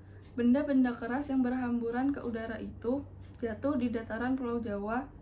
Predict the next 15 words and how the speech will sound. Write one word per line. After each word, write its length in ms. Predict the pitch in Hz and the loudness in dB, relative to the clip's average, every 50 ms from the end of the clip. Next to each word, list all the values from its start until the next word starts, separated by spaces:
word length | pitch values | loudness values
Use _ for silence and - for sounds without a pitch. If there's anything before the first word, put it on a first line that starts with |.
| - - - - - | -18 -16 -16 -10 -2
dan 240 | - 262 277 285 | 0 4 4 4
Sumatera, 480 | 277 247 240 233 220 220 202 202 - - - - - - - - - - - - - - | 2 2 -2 -2 -4 -4 -6 -6 -6 -8 -10 -16 -18 -18 -16 -16 -16 -16 -18 -16 -12 -8
bahkan 560 | 202 214 214 - - - 233 240 269 285 285 - - - - - | -8 -8 -8 -8 -8 -2 0 2 2 2 0 -2 -6 -16 -18 -16
sampai 480 | - - 220 226 220 - 254 277 285 285 | -10 -8 -8 -8 -6 -4 -2 -2 -2 -2
ke 160 | - 254 247 | -2 -6 -6
Sri 160 | - 262 233 | -4 -4 -4
Lanka, 640 | 233 220 208 202 208 226 - - 269 285 - - - - - - - - - - - | -4 -4 -6 -6 -8 -6 -2 0 2 0 0 -2 -10 -16 -18 -18 -20 -18 -12 -6 -4
India, 560 | 240 233 220 214 202 202 220 240 262 269 - - - - - - - - - | -2 -2 0 -2 -2 0 0 0 0 0 -2 -10 -16 -18 -18 -18 -18 -16 -12
Pakistan, 640 | - 254 247 - 277 285 - - - 214 226 240 240 - - - - - - - - - - - | -10 -10 -6 -4 -4 -4 -4 -4 -4 -4 -2 -2 -4 -6 -8 -16 -18 -18 -18 -18 -18 -16 -12 -6
Australia, 720 | - 240 240 - 254 233 220 214 202 208 208 226 240 254 - - - - - - - - - - - - - | -6 -6 -6 -6 -8 -8 -6 -6 -6 -6 -4 -4 -4 -4 -6 -10 -16 -18 -16 -16 -16 -16 -18 -16 -12 -4 0
dan 160 | 262 269 285 | 4 4 4
Selandia 480 | 294 294 277 247 240 233 233 226 233 220 | 4 2 0 -2 -2 -2 -2 -2 -4 -4
Baru. 320 | 208 202 202 208 202 - - - - - - - - - - - - - - - - - - - - - - - - - - - - - - - - - - - - - - - - - - - - - - - - - - - - - - | -2 -4 -4 -4 -6 -8 -10 -12 -16 -16 -16 -16 -18 -18 -18 -20 -20 -20 -20 -18 -18 -18 -18 -18 -18 -18 -18 -16 -16 -16 -16 -16 -16 -16 -18 -18 -18 -18 -16 -16 -16 -16 -16 -16 -16 -16 -16 -16 -16 -16 -16 -16 -16 -16 -16 -16 -18 -12 -6
Letusan 480 | - 247 240 240 240 240 - 269 294 294 | -6 -4 -2 -2 -2 0 2 2 2 2
Krakatau 640 | 285 277 269 269 - 254 262 - 220 214 226 240 | 0 -2 -4 -2 -2 -4 -4 -4 -4 -6 -6 -6